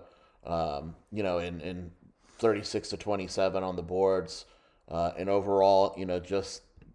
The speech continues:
better basketball. I mean, they shot fifty-two percent, the ball moved, they dominated thirty points in the paint.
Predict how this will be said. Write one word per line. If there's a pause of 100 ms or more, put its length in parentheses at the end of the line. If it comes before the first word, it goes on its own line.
better
basketball.
I
mean,
they
shot
fifty-two
percent,
the
ball
moved, (300)
they
dominated
thirty
points
in
the
paint.